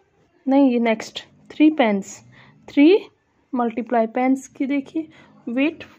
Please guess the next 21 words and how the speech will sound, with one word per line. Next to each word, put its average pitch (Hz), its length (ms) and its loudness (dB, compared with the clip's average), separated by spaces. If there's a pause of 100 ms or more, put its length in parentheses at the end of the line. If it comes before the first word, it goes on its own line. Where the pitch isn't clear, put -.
फिफ्टीन 285 440 -2 (280)
जी, 208 260 -8 (580)
थ्री 262 160 0
को 285 100 -4
फिफ्टीन 269 400 0
से 285 140 -2
क्या 285 180 -2
करेंगे? 277 360 0
मल्टीप्लाई, 214 640 -2
थ्री × 294 260 0 (560)
फ़िफ़्टीन, 214 540 -6 (540)
फ़िफ़्टीन 247 500 0
थ्री 285 200 0
जा 339 140 -2 (260)
फ़ोर्टी 254 360 0
फ़ाइव 196 480 -6
जी। 190 140 -16 (1160)
नेक्स्ट 302 340 2
है 370 60 -4 (200)
टू 330 180 6
बुक्स 285 480 -2